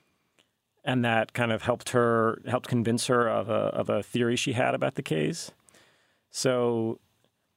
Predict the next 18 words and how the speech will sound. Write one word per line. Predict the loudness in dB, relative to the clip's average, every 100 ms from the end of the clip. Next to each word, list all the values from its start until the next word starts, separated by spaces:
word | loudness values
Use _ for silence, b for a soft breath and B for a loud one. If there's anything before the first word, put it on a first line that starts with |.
| _ _ _ _ _ -2
I | 0
was | 0 -4
just, | -6 -6 -8 _
I | -2 0
was | -2 -4 -8 _ _ _ _ _ _ -14
curious | -4 -2 -2 0
about | 2 2 2
how, | 2 4 4 2 0 -2
um, | -2 0 0 -6 -10 -6
true | -2 -2
crime | 0 0 2
as | 2 0
an | -2
institution, | -2 -4 -4 -4 -2 -2 -2
as | 2 0 2
this, | -2 -2 -6 -8 b b b b
you | -2 0
know, | 0